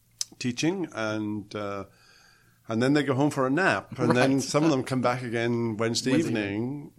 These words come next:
Speaker 1: uh, to what is often a, a less, um, elegant meal.
Speaker 2: Right.
Speaker 1: But it's still good food, but
Speaker 2: Yeah.
Speaker 1: it's, it's not quite the standard of the lunch meeting.
Speaker 2: Right.
Speaker 1: And so because of that,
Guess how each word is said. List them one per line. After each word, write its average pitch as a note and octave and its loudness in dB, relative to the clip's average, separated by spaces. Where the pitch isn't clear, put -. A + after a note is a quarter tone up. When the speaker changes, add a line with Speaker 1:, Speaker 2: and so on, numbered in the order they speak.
Speaker 1:
uh, A2+ -4
to A#2+ -4
what A2+ -6
is A2+ -4
often G#2+ -4
a, G2+ -6
a G#2 -8
less, A2 -4
um, G#2 -4
elegant G#2 -2
meal. F2 -8
Speaker 2:
Right. G2+ -8
Speaker 1:
But G#2 -8
it's G2 -10
still C3+ -2
good G2+ -4
food, G#2+ 2
but A2 0
Speaker 2:
Yeah. A2 0
Speaker 1:
it's, - -8
it's G#2 -10
not G#2+ -6
quite F#2 -8
the F2 -16
standard F2 -10
of D#2+ -14
the F2 -14
lunch E2+ -12
meeting. - -18
Speaker 2:
Right. - -14
Speaker 1:
And C#3+ 2
so E3 6
because D#3 0
of B2+ -2
that, G#2 -4